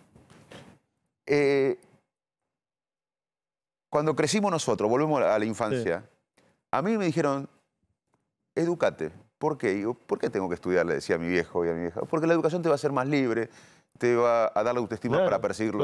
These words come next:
Speaker 2: vas a salir,
Speaker 1: sueños,
Speaker 2: claro.
Speaker 1: la educación te va a permitir, eh, estimular los recursos cognitivos y sociales para tomar acción". Eh, esa cultura del esfuerzo, del trabajo,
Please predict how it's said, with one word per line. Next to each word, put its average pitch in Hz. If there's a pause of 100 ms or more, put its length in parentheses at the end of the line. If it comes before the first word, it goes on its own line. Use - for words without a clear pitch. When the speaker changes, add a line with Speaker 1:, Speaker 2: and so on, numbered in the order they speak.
Speaker 2:
vas -
a 139
salir, 135
Speaker 1:
sueños, 110
Speaker 2:
claro. 180
Speaker 1:
la 143
educación 143
te 135
va 120
a 95
permitir, 101
eh, 87 (540)
estimular 107
los 107
recursos 104
cognitivos 107
y 101
sociales 113
para 85
tomar 95
acción". 104 (760)
Eh, 117 (400)
esa 214
cultura 113
del 92
esfuerzo, 98
del 85
trabajo, 95